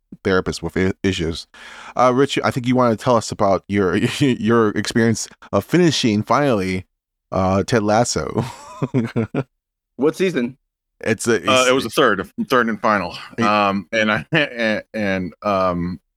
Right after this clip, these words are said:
Speaker 3: I went back to finish, uh, season two also because I always thought that I, en-, uh, I, I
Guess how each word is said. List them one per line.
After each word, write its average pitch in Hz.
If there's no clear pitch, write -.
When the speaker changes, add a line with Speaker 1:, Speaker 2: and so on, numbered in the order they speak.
Speaker 3:
I 98
went 104
back 117
to 98
finish, 107
uh, 92
season 107
two 117
also 110
because 92
I 123
always 143
thought 143
that 117
I, 104
en-, 113
uh, 101
I, 92
I 92